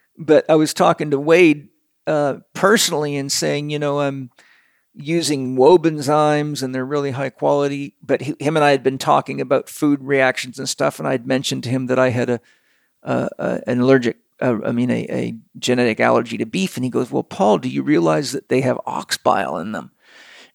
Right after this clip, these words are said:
And, you know, I never even thought to look at the package because I thought they were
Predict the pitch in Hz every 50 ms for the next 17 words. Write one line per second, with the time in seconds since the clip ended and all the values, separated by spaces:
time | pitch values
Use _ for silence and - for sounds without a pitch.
0 | _ 170 175 190 196 190 185 - - - 196 202 185 185 175 156 165 170 160 160
1 | 160 147 - - - - - 160 - - - - - 143 139 127 127 139 156 -
2 | - - - - - - - - - - 196 202 240 233 - 135 131 131 123 -
3 | 151 - - 139 139 143 131 131 131 131 123 - - 120 110 120 - - 139 123
4 | 131 135 -